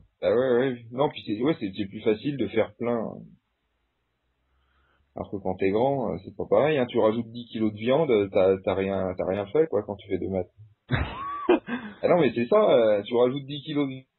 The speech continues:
Speaker 1: euh, sur un mec d'un mètre cinquante, euh, le mec, il va paraître énorme, euh, dix kilos de viande sur un mec de deux mètres, euh.
Speaker 2: Et donc là, qu'est-ce qui nous attend comme compétition avant Olympia ?
Speaker 1: Ah bah là, il y en a encore une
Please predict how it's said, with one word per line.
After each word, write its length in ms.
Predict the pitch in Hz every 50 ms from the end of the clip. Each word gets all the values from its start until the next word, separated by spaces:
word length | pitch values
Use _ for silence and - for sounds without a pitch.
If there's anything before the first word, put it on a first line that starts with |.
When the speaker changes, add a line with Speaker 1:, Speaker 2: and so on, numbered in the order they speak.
| - -
Speaker 1:
euh, 100 | 120 117 117
sur 140 | - 131 123
un 60 | 123
mec 140 | 123 123 120
d'un 120 | 120 123
mètre 220 | 123 123 117 113 -
cinquante, 460 | 135 131 120 - 139 147 143 139 -
euh, 180 | 101 90 90 87 - - _ _ _ _ _ _ _ _ _ _ _ _ _
le 40 | -
mec, 120 | 117 123 117
il 60 | 113 101
va 100 | 98 95
paraître 360 | - 101 95 101 101 - 113
énorme, 420 | 113 117 127 139 160 175 170 143
euh, 220 | 110 101 98 95 98
dix 160 | 98 117 120
kilos 260 | - 120 117 117 113
de 40 | 113
viande 200 | 117 123 127 127 -
sur 140 | - 113 104
un 40 | 104
mec 160 | 107 107 107
de 120 | 104 101
deux 160 | 98 104 101
mètres, 340 | 104 110 127 160 165 - -
euh. 140 | 98 87 80 - - - _ _ _ _ _ _ _ _ _ _ _ _ _ _ _ _ _ _ _ _ _ _ _ _ _ _ _ _ _ _ _ _ _ _ _ _ _ _ _ _ _ _ _ _ _ _ _ _ -
Speaker 2:
Et 80 | - 110
donc 160 | 117 127 135
là, 80 | 160 165
qu'est-ce 140 | 160 160 -
qui 60 | -
nous 140 | 156 151 151
attend 160 | 156 147 165 151
comme 140 | 151 135
compétition 500 | - - 127 120 127 120 - - - 147 139
avant 180 | 123 117 120
Olympia ? 360 | 117 117 117 113 - 127 120 117 - - - - - - _ - - _ _ _ - - - - - -
Speaker 1:
Ah 40 | 95
bah 120 | 98 113 117
là, 100 | 135 147
il 60 | 147
y 60 | 139
en 60 | 127
a 40 | 123
encore 320 | 120 117 120 135 123 117
une 140 | 110 104 98